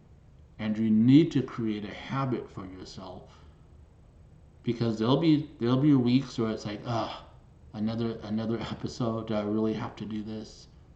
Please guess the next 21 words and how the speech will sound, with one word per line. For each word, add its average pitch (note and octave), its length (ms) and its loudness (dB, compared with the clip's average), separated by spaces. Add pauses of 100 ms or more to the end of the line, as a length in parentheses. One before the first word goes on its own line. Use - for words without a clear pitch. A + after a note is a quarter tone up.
(920)
And G#2+ 160 -4
so A#2 480 2 (200)
make B2 260 2
sure C#3 380 2
that A2 520 -4 (180)
your A2+ 180 -6
podcast G#2+ 680 -8
schedule D3+ 840 -2
and G2+ 160 -4
your, G2 220 -6 (260)
your G#2+ 120 -8
podcast - 800 -10 (100)
process A2+ 840 -10 (340)
becomes G#2+ 500 -4
a F#2+ 140 -10
habit. G2 520 -8 (640)
Create C3 440 4
a D3+ 120 2
habit B2+ 600 -6
for G2+ 200 -10
yourself F2+ 560 -16